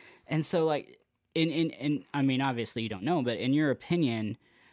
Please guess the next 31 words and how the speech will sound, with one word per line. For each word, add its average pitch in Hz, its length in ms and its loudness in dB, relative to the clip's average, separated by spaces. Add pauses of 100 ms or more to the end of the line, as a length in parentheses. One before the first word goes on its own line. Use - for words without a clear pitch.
which - 320 0
one 180 320 4
is, 131 640 -2 (140)
like, 127 300 -2 (680)
if 147 200 0
you 156 80 2
release 170 300 2
single 185 320 2
by 151 140 2
single, 127 600 -2 (360)
there's 139 240 -2
less 143 240 0
chance 135 360 -2
that 117 140 -4
your 95 100 -6
song 113 300 -2
gets - 200 -8
lost. 151 680 -2 (1200)
But 156 240 -2
if 143 220 -2
you 147 120 0
release 131 380 0
just, - 300 -4
like, 113 220 -4 (360)
all 156 160 0
your 139 140 0
songs 131 320 -2
at 107 80 -2
once 190 300 0
like 127 180 0
that, 110 320 -2